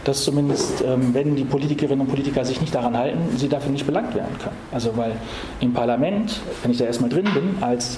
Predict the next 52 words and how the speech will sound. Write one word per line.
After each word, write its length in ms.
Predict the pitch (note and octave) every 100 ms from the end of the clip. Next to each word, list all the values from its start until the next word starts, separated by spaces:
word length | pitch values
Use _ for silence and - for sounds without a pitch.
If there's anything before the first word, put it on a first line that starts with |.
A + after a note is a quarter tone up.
| -
Abgeordneter 600 | B2 C#3 A#2 C3+ B2+ C3
oder 80 | A#2+
als 120 | A2
Abgeordnete, 560 | A#2 - A#2 C3 C#3+ E3+ - - - - - - -
bin 140 | C#3 C3+
ich 180 | C3+ - - A2
weder 220 | D3 F3+
meinen 300 | E3+ D#3+ D3+
Wählerinnen 440 | C#3+ D#3+ F3 F3+ F#3
gegenüber 320 | F3 F3+ F3+
verpflichtet, 640 | F3+ E3+ F3 B3 B3 -
also 160 | - A#2
wenn 80 | C3+
ich 120 | C3
dir 120 | C#3+
sage, 360 | C#3 C#3+ C#3 C3+
ich 160 | A#2+
verspreche 500 | - B2 - F3 F3+
dir, 380 | E3+ D#3+ D#3+ D#3+ D#3+ - - - -
ich 200 | D3 C3+
mach 180 | C3+
das 220 | C3+ D3+ D3+
und 100 | C#3
das 140 | C#3
Gesetz, 500 | B2 D#3+ A#3+ - - - - - -
ne, 120 | C3 D3+
dann 120 | C3+
kannst 220 | D3+ -
du 40 |
mich, 160 | D3 C#3
wenn 80 | C#3
ich 80 | -
erstmal 240 | - C3
im 60 | B2
Parlament 300 | B2 B2+ -
bin, 120 | E3+
darauf 200 | D3+ D3+
nicht 140 | D#3
festnageln. 420 | F3 F3 G#3 G#2 F2
Kannst 180 | A#2+ C3+
du 60 |
sagen, 160 | C3+ C3+
wer 100 | B2
hat 60 | B2
das 100 | B2
gesagt? 300 | A#2+ D#3 -
Dann 80 |
kann 100 | B2
ich 60 | A#2+
sagen, 140 | A#2+
so, 180 | D#3 -
puh. 240 | - -